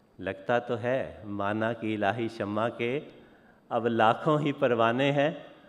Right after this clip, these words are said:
पर अभी बहुत अंधेरा है जग में, अभी बहुत से दीप जलाने हैं। हे सच्चे पातशाह जी, आपका ये ज्ञान प्राप्त करके इस सुखों को अपनी झोली में लेकर हम घरों के अंदर ही ना बैठे रह जाएं,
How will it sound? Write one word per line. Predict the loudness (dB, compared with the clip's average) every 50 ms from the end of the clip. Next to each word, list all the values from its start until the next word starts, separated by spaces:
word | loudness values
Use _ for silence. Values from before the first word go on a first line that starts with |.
| -20 _ _ 0 0
पर | 0
अभी | 2 2 0 2 2 2
बहुत | 0 2 0 0 2 4 4 4 4 4 2 0
अंधेरा | -2 2 2 4 4 4 4 4
है | 4 2 0 0 0
जग | -2 -2 -2 -2
में, | -2 -2 0 0 0
अभी | -2 -2 -2 -4
बहुत | 0 -2 -2 -2 -2 -8 -6
से | -6 -6 -6
दीप | -4 -6 -8 -10 -8 -6
जलाने | -6 -4 -4 -4 -6 -6 -6 -10
हैं। | -10 -12 -16 -18 -18 -20 _ _ _ _ _ _ _ _ -6 -4
हे | -4 -4
सच्चे | -4 -8 -10 -4 -4 -4
पातशाह | -2 0 -2 -2 -2 -2 -2 -2 -2
जी, | 0 -2 -4 -4 -6 -6 -10 -14 -20 -20 -20 -20 -20 _ _ _ -4
आपका | 0 0 0 0 -2 -2 0 0
ये | 0 0 -2
ज्ञान | -2 0 0 2 2 2 0 -2
प्राप्त | -4 -2 0 0 0 0 -2 -6 -4
करके | -2 -2 -2 -2 -4 -2 -2 0 0 -2 -4 -6 -12 -20 -20 -20 -20 -20 _ _ -10 -6
इस | -6 -6 -6 -6 -14 -14 -6 -6
सुखों | -6 -6 -4 -2 0 0 0
को | 2 2 2 2
अपनी | 2 0 -2 -2 -2
झोली | 0 0 0 0 2 0 -2
में | 0 0 -2
लेकर | 0 -2 -2 -2 -2 -2 -2
हम | -2 -4 -4 -2
घरों | -2 0 0 -2 -2
के | -2 -4
अंदर | -4 -2 0 0 0 0
ही | 0 0
ना | 0 -2
बैठे | 0 0 -2 -2 -2 -2 -2
रह | -2 -2 -2
जाएं, | -2 -4 -4 -4 -6